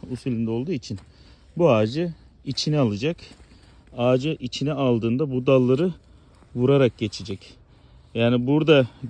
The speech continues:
gövdeyi alt kısımdan kesip klasik sistemdeki gibi büyütürsek, yanlara ana dalları oluşturursak bu sefer makine girdiğinde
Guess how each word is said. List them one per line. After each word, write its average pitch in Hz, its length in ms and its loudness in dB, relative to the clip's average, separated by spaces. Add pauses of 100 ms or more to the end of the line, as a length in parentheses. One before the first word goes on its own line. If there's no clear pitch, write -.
gövdeyi 127 600 2 (760)
alt 127 260 -2
kısımdan 131 460 -2
kesip 127 400 -4 (800)
klasik 127 420 0
sistemdeki 131 680 -2
gibi 120 280 -2
büyütürsek, 123 680 -4
yanlara 117 500 -2 (440)
ana 120 240 0
dalları 120 300 2
oluşturursak 131 640 -4
bu 135 60 -6
sefer 151 360 -2 (420)
makine 131 460 0 (320)
girdiğinde 135 760 0